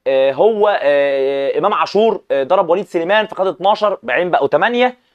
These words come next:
وبعد كده حسين الشحات والشيبي، آه، ماتشين بس.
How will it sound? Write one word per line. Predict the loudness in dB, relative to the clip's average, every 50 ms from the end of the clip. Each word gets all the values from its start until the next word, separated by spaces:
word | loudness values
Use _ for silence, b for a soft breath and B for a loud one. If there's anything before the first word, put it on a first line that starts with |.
| _ _ -4
وبعد | -2 0 0 0 -4 -2
كده | 2 2 4 4 2 0 0 _ _ _ _
حسين | -20 -8 -4 -4 -2
الشحات | -2 -4 -6 -6 -8 -4 -2 -2 0 2 2 2 0 -2
والشيبي، | -4 -8 -8 -6 -4 -2 -2 0 0 -2 -2 -4 -6 _ _ _ _ _
آه، | -6 -4 -2 -2 -2 0 0 0 0 0 2 2 0
ماتشين | 0 -2 -4 -2 0 2 2 2 2
بس. | 0 -2 -4 -6 -10 -20 -20 -20